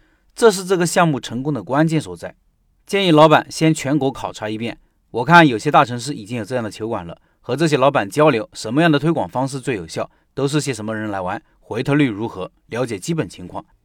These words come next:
请教别人并不是为了限制自己，自己也有推广思路。比如，既然是娱乐性项目，就要充分利用现在的一些新媒体来宣传。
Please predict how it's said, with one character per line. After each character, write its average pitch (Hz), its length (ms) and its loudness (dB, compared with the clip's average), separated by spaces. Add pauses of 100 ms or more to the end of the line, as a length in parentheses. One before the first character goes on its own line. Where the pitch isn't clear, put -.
(220)
请 127 200 -10
教 180 160 6
别 139 160 4
人 147 160 4
并 151 180 -2
不 127 80 -6
是 135 120 -6
为 139 100 2
了 123 80 0
限 143 240 -4
制 110 100 -8
自 101 140 -12
己， 87 160 -18 (140)
自 226 140 -8
己 127 180 -6
也 110 60 -6
有 104 120 -4
推 127 160 -8
广 95 160 -8
思 120 200 -12
路。 120 180 -10 (440)
比 127 100 -8
如， 139 320 0
既 - 120 -6
然 170 160 4
是 160 160 0
娱 123 140 -4
乐 170 140 4
性 160 180 0
项 139 180 0
目， 123 160 -6 (160)
就 151 140 0
要 143 120 8
充 175 220 -2
分 170 160 0
利 170 60 0
用 160 160 2
现 160 180 -2
在 139 60 -2
的 135 80 -2
一 135 40 -4
些 135 100 -4
新 185 200 -8
媒 120 160 -2
体 110 120 -12
来 92 120 -8
宣 113 220 -8
传。 98 180 -12